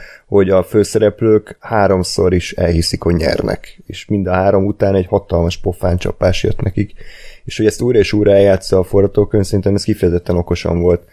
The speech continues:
felépítve. Plusz szerintem jutott, ö, végre karakterépítés is a, a darálás közepén, tehát nem csak annyi volt, hogy kaszabolták egymást.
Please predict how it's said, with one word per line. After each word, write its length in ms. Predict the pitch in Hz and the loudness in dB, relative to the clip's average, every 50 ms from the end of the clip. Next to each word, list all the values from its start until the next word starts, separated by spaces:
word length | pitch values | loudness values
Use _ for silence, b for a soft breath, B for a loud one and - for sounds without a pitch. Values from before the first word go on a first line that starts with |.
| b b b b b b b | b b b b b b b
felépítve. 840 | b - - 90 87 87 85 - - 87 - - - 92 90 87 87 | b -2 0 2 2 2 0 0 -4 -6 -6 -2 0 0 2 2 0
Plusz 240 | - - 107 101 | 0 -2 -2 -2
szerintem 460 | - - - 110 107 107 107 - 113 113 | -2 0 0 0 0 0 0 0 0 0
jutott, 380 | 107 - - 98 - - - | 0 2 0 -2 -2 -2 0
ö, 260 | 92 90 87 87 87 85 - | 2 4 4 4 4 2 0
végre 280 | - 98 92 87 82 87 | 0 0 0 2 2 -2
karakterépítés 1040 | - - 113 113 107 - - - 113 107 101 98 - 107 98 - - 95 90 - - | -2 -2 0 0 0 -2 0 -2 2 2 2 0 0 -4 -4 0 0 0 0 0 -2
is 200 | 90 90 - - | -6 -6 -2 -2
a, 560 | 95 90 87 90 92 - - - 92 87 87 | 0 0 2 0 0 -2 -2 -2 -2 0 0
a 120 | 90 90 - - | -2 -2 -4 -4
darálás 580 | 101 85 85 82 87 87 85 85 90 87 - - | -2 -2 -2 0 0 0 0 2 0 -2 -2 -2
közepén, 500 | - 90 85 90 - - 85 85 87 85 | -4 -2 -2 -2 -2 0 0 0 0 0
tehát 180 | - - - | -2 -2 -2
nem 120 | 85 85 90 | -2 -2 -2
csak 200 | - - - 76 | -2 -2 -2 0
annyi 180 | 73 71 71 | 0 0 0
volt, 260 | 78 71 69 69 - | 0 0 0 0 0
hogy 200 | - - - - - | -2 -4 -4 -4 -4
kaszabolták 680 | - 90 - - 98 98 95 92 90 - 95 92 92 - | -4 -4 -4 -2 -2 0 2 0 2 2 0 -2 0 0
egymást. 440 | 101 98 98 95 98 98 - - | 0 0 2 0 0 0 -2 -6